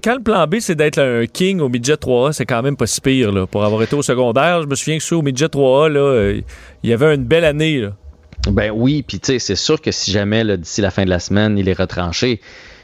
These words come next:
Speaker 2: il va avoir une petite déception, mais en bout de ligne, il sait, il comprend, ça y a été bien expliqué que le plus important, c'est son développement. Le but, c'est pas, euh, de, de, de jouer à ta première année, le but, c'est de jouer puis d'avoir une belle carrière junior et peut-être,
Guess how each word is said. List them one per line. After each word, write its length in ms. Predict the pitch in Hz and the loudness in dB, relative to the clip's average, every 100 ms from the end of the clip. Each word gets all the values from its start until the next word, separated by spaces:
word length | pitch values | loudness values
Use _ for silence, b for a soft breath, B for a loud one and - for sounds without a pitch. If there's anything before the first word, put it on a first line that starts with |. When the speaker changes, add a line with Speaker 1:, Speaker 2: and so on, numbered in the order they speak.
| B _ | B _
Speaker 2:
il 440 | 73 64 67 71 90 | -8 -6 -10 -10 -6
va 100 | 82 | -4
avoir 160 | 82 | -4
une 80 | 87 | -8
petite 160 | - - | -10 -10
déception, 680 | - 95 - 143 139 110 98 | -6 -4 -2 -2 -2 -4 -4
mais 180 | 101 104 | -6 -4
en 180 | 110 104 | -4 -2
bout 160 | 101 92 | -2 -2
de 80 | |
ligne, 240 | 107 117 127 | 0 0 -2
il 160 | 110 95 | -4 -4
sait, 280 | - - 131 | -4 -2 -4
il 240 | 131 101 | -4 -8
comprend, 460 | - 107 98 90 123 | -6 -6 -4 -4 -4
ça 120 | 113 | -4
y 100 | 95 | -4
a 20 | |
été 180 | 92 92 | -4 -4
bien 200 | 87 107 | -2 -2
expliqué 500 | 101 - - - 113 | -2 -8 -8 -4 -2
que 120 | - | -2
le 120 | 90 | -6
plus 180 | 85 92 | -6 -4
important, 360 | 98 87 - 110 | -4 -4 -4 -2
c'est 120 | 107 | -2
son 220 | - 90 | -2 -2
développement. 680 | 85 85 104 92 90 - 107 | -2 -2 -2 -2 -4 -2 -2
Le 140 | 92 87 | 0 -2
but, 200 | 87 113 | 0 0
c'est 180 | - 90 | 0 -2
pas, 260 | 104 107 B B B B - - | 0 -2 B B B B -6 -6
euh, 240 | 69 76 | -4 -6
de, 200 | 73 85 | -2 -2
de, 160 | 85 90 | -2 -2
de 200 | 90 90 | -2 0
jouer 280 | 95 113 | 2 0
à 40 | 104 | 0
ta 120 | 101 | -4
première 400 | - 101 98 92 | -4 -6 -4 -4
année, 240 | 92 110 | -4 -2
le 100 | 117 | -2
but, 180 | 90 104 | -2 -4
c'est 140 | - 95 | -2 -2
de 160 | 95 | -2
jouer 220 | 90 104 | 0 -2
puis 80 | 107 | -2
d'avoir 220 | 95 95 | -4 -2
une 100 | 92 | -4
belle 220 | 87 120 117 | -2 -4 -2
carrière 420 | 101 95 101 104 | -4 -2 -2 -2
junior 380 | 92 92 104 123 | -4 -2 -2 -2
et 80 | 101 | -4
peut-être, 680 | - 101 - 113 113 - | -6 -6 -2 -2 -2 -6